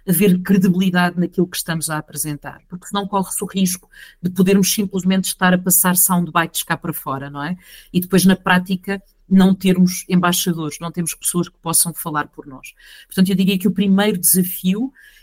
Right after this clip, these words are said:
é olharmos, tendo em conta toda a mudança de mercado que estamos a assistir, olharmos para dentro e compreendermos, na essência, quais são os nossos valores, que não deve ser algo que tem que estar pendurado numa parede para que todas as pessoas possam ver quando passam,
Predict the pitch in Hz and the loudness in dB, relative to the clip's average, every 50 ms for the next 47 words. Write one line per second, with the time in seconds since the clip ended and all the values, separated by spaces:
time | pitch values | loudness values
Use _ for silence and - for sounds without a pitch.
0 | _ _ - 190 196 196 226 262 262 - _ _ _ _ _ _ _ - 202 196 | _ _ 0 2 2 2 2 0 -2 -6 _ _ _ _ _ _ _ -2 0 0
1 | 190 190 196 202 208 202 185 160 - - - - - - _ _ _ _ - 160 | 2 2 0 0 0 0 -2 -2 -4 -6 -12 -14 -16 -18 _ _ _ _ -20 -14
2 | - - 202 196 185 196 196 185 - 220 214 185 202 185 180 - 214 226 233 202 | -6 -2 -2 0 0 -2 -4 -4 -4 -6 -4 -2 -2 -2 -2 -2 -4 -2 -2 0
3 | 208 190 185 180 175 180 175 180 180 - 185 160 175 180 180 - 175 160 156 156 | 0 0 2 0 2 0 0 0 0 -2 -2 -2 -4 -4 -4 -2 -4 -4 -4 -6
4 | - - - - - 165 160 156 156 151 151 151 - - - - - 185 202 220 | -10 -12 -10 -8 -8 -6 -6 -4 -4 -4 -2 -2 -2 -2 -4 -4 -6 -6 -6 -6
5 | - _ _ - - _ _ - 180 185 185 180 180 180 - - - 175 175 151 | -10 _ _ -20 -20 _ _ 2 4 4 6 4 4 2 0 0 -2 -2 -2 0
6 | 170 190 196 180 196 190 - 196 190 180 185 175 185 180 180 175 165 160 151 151 | 0 -2 -2 -2 -4 -6 -4 -4 -4 -4 -2 0 0 2 2 0 0 -4 -6 -6
7 | 143 - - - - _ _ _ _ _ _ - 165 175 180 190 214 214 220 - | -8 -10 -12 -14 -14 _ _ _ _ _ _ 0 4 6 8 8 6 6 4 2
8 | - - 202 180 175 - - 160 151 - 185 180 175 - 185 180 156 156 165 156 | 2 2 2 2 2 0 0 -2 -4 -4 -4 -4 -2 -2 -4 -6 -6 -6 -6 -6
9 | 151 - - 147 156 147 147 180 226 226 - - - 165 156 147 156 - - - | -6 -8 -8 -8 -8 -6 -4 -4 -4 -4 -6 -8 -10 -8 -8 -8 -2 0 0 0
10 | 170 160 160 156 156 156 _ _ - 151 147 - - - 156 151 - - 160 156 | 0 0 -2 -2 -4 -6 _ _ -10 -8 -8 -8 -4 -4 -4 -4 -4 -6 -6 -4
11 | 156 156 156 156 160 160 160 151 156 - 156 151 156 147 147 _ - 151 - - | -2 -2 -2 -2 -2 -4 -4 -4 -2 0 0 2 0 0 -2 _ -10 -10 -10 -8
12 | - 156 147 151 147 147 147 - - - 156 151 - - 156 151 - - 165 156 | -8 -8 -6 -6 -6 -6 -4 -4 -2 0 0 -2 -2 -4 -2 0 0 0 0 -2
13 | 147 147 156 156 - - 156 156 156 - 160 151 143 - - - - | -2 -2 -4 -4 -4 -4 -4 -4 0 2 2 2 2 2 0 -2 -6